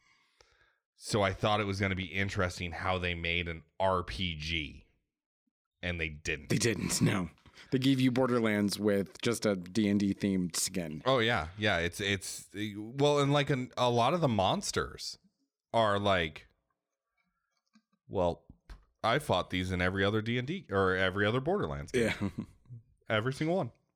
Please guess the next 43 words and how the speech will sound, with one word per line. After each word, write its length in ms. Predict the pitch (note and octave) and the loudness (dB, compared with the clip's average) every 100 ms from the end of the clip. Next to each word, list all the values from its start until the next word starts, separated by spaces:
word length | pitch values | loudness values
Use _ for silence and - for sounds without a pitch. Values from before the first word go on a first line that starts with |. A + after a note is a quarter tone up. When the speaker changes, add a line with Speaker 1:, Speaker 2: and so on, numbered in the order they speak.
| _ - | _ 0
Speaker 2:
Well, 100 | G#3+ | 2
of 80 | |
course, 240 | F#3 A3+ A2+ | 4 2 2
it's 140 | G#2+ | 0
cheaper 220 | - B2+ | 2 4
to 80 | C3+ | 4
reuse 300 | A2 G2+ F#2+ | 4 4 4
assets. 580 | F#2 F2+ F#2+ D#2 - - - - - A2+ | 0 -2 -6 -6 -8 -8 -14 -20 -10 -2
Speaker 1:
Absolutely. 640 | A#2 - D#3 F#3 F#2 D#2 - | -2 -2 -2 -2 -2 -6 -2
But 120 | C#3 | 0
at 100 | C3+ | 0
the 80 | C3 | 0
same 180 | B2+ B2+ | -2 0
time, 220 | D#3+ D3 | 0 0
it's 120 | A2+ | 0
like, 280 | A#2 A2 - - - - _ | 2 0 -2 -20 -20 -20 _
you 60 | - | -2
could 140 | F#3+ | 2
have 100 | B2 | 2
at 80 | D#2+ | 2
least 180 | F#2 - | -4 -4
reskinned 420 | D2 - A#2 D3+ | -10 -4 -4 -4
it. 140 | A2+ - - | -6 -8 0
Speaker 2:
Mm-hmm. 720 | G#2+ A#2 B2 A#2 A2+ A2+ A2+ - - - _ | 4 4 4 4 6 4 2 -6 -20 -20 _
Speaker 1:
You 60 | C3 | 0
know, 160 | A#2 D3+ | 2 2
thrown 260 | C#3 D3+ | 2 0
something 380 | - F2+ C3 C3 | 0 -2 0 0
else 200 | D#2+ - | 0 0
on 180 | F2 F2+ | 0 0
it. 60 | B2 | -2
I, 360 | B2 A2 A2 A2 - D#3+ | -2 -4 -6 -8 -6 -6
I, 60 | |
I 20 | |
don't 140 | D#3+ F#2+ | -6 -6
know. 280 | D2+ D#2+ - - - | -6 -8 -10 -14 -6
It 100 | A#2+ | 0
just, 340 | D3 B2+ - _ _ _ _ _ _ _ _ _ _ _ | 0 0 -6 _ _ _ _ _ _ _ _ _ _ _
you 120 | A#2 A#2+ | -4 0
controlled 600 | C#3 A2+ - C3+ A2+ F#2+ | 0 0 2 4 2 -2
me 180 | D#2+ | -4
too 220 | D2+ F2 D2 | -4 -6 -8
much. 440 | C#2+ - - - | -10 -12 -14 -14